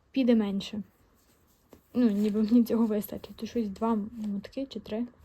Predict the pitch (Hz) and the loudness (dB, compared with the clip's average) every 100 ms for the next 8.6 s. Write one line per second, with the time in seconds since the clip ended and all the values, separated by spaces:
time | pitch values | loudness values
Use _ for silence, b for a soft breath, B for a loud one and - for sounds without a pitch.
0 | B B B B _ 214 214 214 208 190 | B B B B _ -6 -6 -6 -8 -10
1 | - - _ b b b b b b - | -12 -20 _ b b b b b b -20
2 | - - _ 226 208 - 247 226 - 240 | -18 -18 _ -6 -6 -4 -4 -4 0 0
3 | 220 208 277 330 349 381 - _ _ _ | 2 0 0 0 -4 -10 -14 _ _ _
4 | _ _ _ _ _ _ _ 240 214 220 | _ _ _ _ _ _ _ -8 -6 -8
5 | - 220 - - - - _ _ _ 226 | -10 -12 -12 -16 -20 -20 _ _ _ -10
6 | 220 - 240 226 - 220 214 - 214 208 | -10 -8 -8 -8 -8 -6 -8 -8 -6 -4
7 | 202 285 302 - 339 B B B B B | -4 -4 -6 -8 -14 B B B B B
8 | - - 240 - - 240 | -20 -10 -6 -6 -4 -2